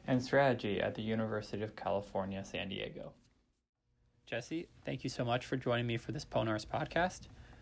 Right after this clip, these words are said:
You say Ukraine is engaged in a civil war. Why not just the word invasion?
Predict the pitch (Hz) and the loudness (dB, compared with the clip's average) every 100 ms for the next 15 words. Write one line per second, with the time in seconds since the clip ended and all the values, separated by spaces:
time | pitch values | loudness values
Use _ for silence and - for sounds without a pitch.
0 | - - - 147 185 - 196 165 156 143 | -20 -20 -4 2 4 6 6 8 6 8
1 | 131 131 131 127 123 117 117 113 - 123 | 8 8 6 4 0 4 4 4 0 -2
2 | - - 117 - 104 110 113 - - - | -2 0 -2 0 -2 -2 0 -2 -4 -20
3 | - - - - 127 165 160 160 143 135 | -20 -20 -4 8 10 10 8 6 4 0
4 | - - 113 113 110 107 110 107 - - | 0 0 4 4 4 2 2 2 0 -6